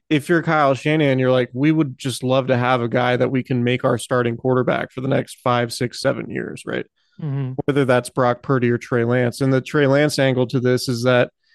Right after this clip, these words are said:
Speaker 1: he's gonna be out of his walking boot within the next month or so and be fully cleared to participate in football stuff. So he'll be a full go for the off-season program when that comes.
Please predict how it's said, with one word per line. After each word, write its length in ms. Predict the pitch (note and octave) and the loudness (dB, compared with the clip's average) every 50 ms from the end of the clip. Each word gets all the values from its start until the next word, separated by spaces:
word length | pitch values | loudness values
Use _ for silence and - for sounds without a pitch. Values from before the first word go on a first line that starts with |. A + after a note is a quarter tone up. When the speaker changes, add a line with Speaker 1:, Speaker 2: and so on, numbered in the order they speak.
| _ _ _ _ _ | _ _ _ _ _
Speaker 1:
he's 200 | - E3 E3 C#3+ | 0 2 2 4
gonna 160 | C#3 E3 D3+ D3 | 4 2 4 4
be 140 | C#3 C#3 | 4 6
out 160 | C3+ C3+ C3 C3 | 6 6 4 4
of 60 | B2 | 2
his 140 | B2+ A#2 B2+ | 0 0 2
walking 380 | B2+ B2+ B2+ B2 - C#3 C3 | 2 2 2 2 2 2 2
boot 220 | B2 C3+ C3+ C3+ C3+ | 4 4 4 4 2
within 300 | C3+ B2+ B2+ C3 B2+ B2 | 0 0 0 0 0 2
the 40 | |
next 260 | B2+ B2 B2 - - - | 0 0 -2 -2 -4 -4
month 280 | C3 B2 B2+ B2 - | -2 0 0 0 -2
or 80 | B2+ A#2 | -4 -4
so 340 | - - C3+ B2+ B2+ B2 B2 | -2 0 0 2 2 4 2
and 120 | B2 A#2 | 2 2
be 120 | A#2+ A#2 - _ _ _ | 0 -2 -4 _ _ _
fully 300 | - D3+ C#3 C3 A#2+ A2+ | -4 0 2 2 2 0
cleared 320 | - - C3 B2+ B2 A#2 | 0 -2 0 0 0 0
to 60 | B2 | -2
participate 640 | - - A#2 A#2 - C3+ A#2+ B2+ C3 - C3+ B2+ B2+ | -2 -2 -4 -2 0 -2 -2 -2 -4 -2 0 0 0
in 80 | - A#2+ | -2 -4
football 400 | - - D3+ C#3+ - B2+ A#2+ A#2 | -2 -2 -2 0 0 -2 -2 -2
stuff. 360 | - - B2 A#2 A#2+ A2+ - _ _ _ _ - - _ _ _ | -6 -6 -6 -4 -6 -6 -8 _ _ _ _ -20 -20 _ _ _
So 180 | - - C#3 B2 | -4 0 2 2
he'll 160 | C#3+ C3+ C3 | 4 4 4
be 120 | C3+ C3 | 4 2
a 40 | B2 | 2
full 220 | - - C3+ B2+ | 2 2 0 0
go 160 | A2+ B2 A#2+ A#2 | 2 2 0 0
for 120 | - B2+ | 0 -2
the 120 | A#2 B2 | 0 0
off-season 480 | B2 A#2+ A2+ - - - B2 A#2+ A#2+ A2 | 0 0 0 -2 -4 -6 -4 -4 -4 -4
program 360 | - C3 C3 B2+ B2 B2+ A#2+ | 0 0 0 2 2 0 0
when 100 | A#2+ A#2+ | 0 0
that 200 | B2 B2+ C#3 - | 0 0 -2 -2
comes. 380 | - B2 B2 C3 - C3+ - | -4 -6 -6 -6 -6 -10 -14